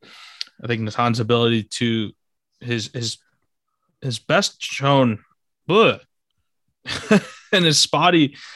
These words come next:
uh, but occasionally effective wrestling and kicks. Um, but it, the, the big thing for me was that, uh, Breeden definitely struggles, um, with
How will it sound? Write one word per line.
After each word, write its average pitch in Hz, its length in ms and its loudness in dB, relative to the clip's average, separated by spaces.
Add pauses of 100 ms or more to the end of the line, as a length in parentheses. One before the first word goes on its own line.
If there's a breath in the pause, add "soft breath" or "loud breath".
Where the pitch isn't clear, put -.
(160 loud breath)
uh, 127 300 0
but 117 160 -2
occasionally 156 400 -2
effective 120 440 -4
wrestling 117 380 -2
and 101 120 -6
kicks. - 480 -4 (560)
Um, 101 480 -10 (880)
but - 140 -8
it, 123 240 -4 (100)
the, 120 160 -8 (200)
the - 80 -6
big 139 260 0
thing 135 140 2
for 123 120 -4
me 123 180 2
was 113 180 -2
that, 110 280 -4
uh, 104 320 -4 (480 loud breath)
Breeden 120 380 2 (120)
definitely 113 320 -2
struggles, 107 680 -4 (480 soft breath)
um, 104 520 -4
with - 220 -6